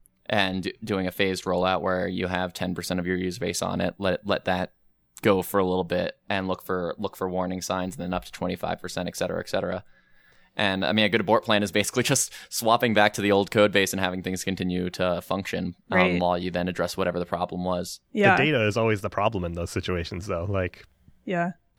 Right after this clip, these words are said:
Speaker 3: if your new system doesn't have the same schema, then, you know, when you, those ten percent of people that you move over need to be working on a different copy of the data in a different
Speaker 1: Right.
Speaker 3: schema. And then if you end up having to roll back, you've gotta take any of the data they inserted in that new schema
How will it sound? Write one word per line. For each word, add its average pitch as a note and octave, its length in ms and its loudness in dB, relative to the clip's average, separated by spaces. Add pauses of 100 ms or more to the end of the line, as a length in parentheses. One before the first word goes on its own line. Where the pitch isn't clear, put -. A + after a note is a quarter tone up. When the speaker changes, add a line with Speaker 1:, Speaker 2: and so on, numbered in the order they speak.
(240)
Speaker 3:
if G#2 120 0
your A2 100 2
new A2 140 2
system G#2+ 440 0
doesn't G2+ 340 -2
have G#2 160 2
the G2 80 -2
same F#2+ 220 -4
schema, D3+ 480 0 (640)
then, F#2+ 520 2
you G2+ 80 -4
know, F2+ 120 -2
when F#2 160 -4
you, F#2 100 -2
those F#2+ 220 -4
ten A2 220 -2
percent G#2 240 0
of F#2+ 80 0
people G#2+ 260 0
that F#2 140 2
you F#2+ 100 -2
move G2 220 0
over A2 300 4
need F#2+ 240 0
to F#2+ 80 -4
be F#2+ 200 0
working F#2 360 -2
on F2+ 120 -2
a F2 60 -2
different F#2 500 -2 (180)
copy G2+ 400 -2
of F#2 120 -2
the F#2 60 -4
data G#2+ 320 -2 (480)
in F#2 100 -2
a F#2+ 60 -2
different F#2+ 280 0
Speaker 1:
Right. A2 60 -6
Speaker 3:
schema. F#2 360 -2 (460)
And G2+ 140 2
then G2+ 360 2
if A#2+ 180 -4
you A2 140 4
end G#2 120 0
up F#2+ 100 0
having G#2 160 2
to G2 60 2
roll G2 140 2
back, C3+ 260 0
you've A#2 120 0
gotta G2+ 160 2
take B2+ 260 -2
any A2 160 0
of G#2 80 -2
the G2 80 -2
data G2+ 240 0
they F#2+ 140 0
inserted F#2+ 360 -2
in F#2+ 60 -2
that F2 160 -4
new B2 100 4
schema F2+ 460 -2